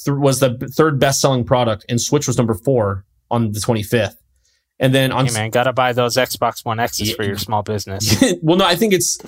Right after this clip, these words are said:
Speaker 1: small business sales or what happens those days. I'm not sure. Um, and then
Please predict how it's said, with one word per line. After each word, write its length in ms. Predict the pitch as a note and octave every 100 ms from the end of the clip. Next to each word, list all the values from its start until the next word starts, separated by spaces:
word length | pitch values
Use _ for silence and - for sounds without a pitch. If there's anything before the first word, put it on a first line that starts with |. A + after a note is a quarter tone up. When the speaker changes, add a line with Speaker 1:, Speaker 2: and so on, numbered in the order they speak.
| - -
Speaker 1:
small 380 | - D#3+ D#3+ C#3
business 400 | D3+ C#3 C#3 -
sales 380 | G2+ B2 C#3+
or 60 | D#3
what 80 | D3+
happens 340 | D#3 D#3 E3+
those 180 | D#3 E3
days. 240 | E3 E3+ -
I'm 180 | B2
not 140 | A#2 G2+
sure. 300 | - - - _ _ _ _ _ _
Um, 500 | C3+ B2+ A#2+ A2+ A2 -
and 100 |
then 80 | C3+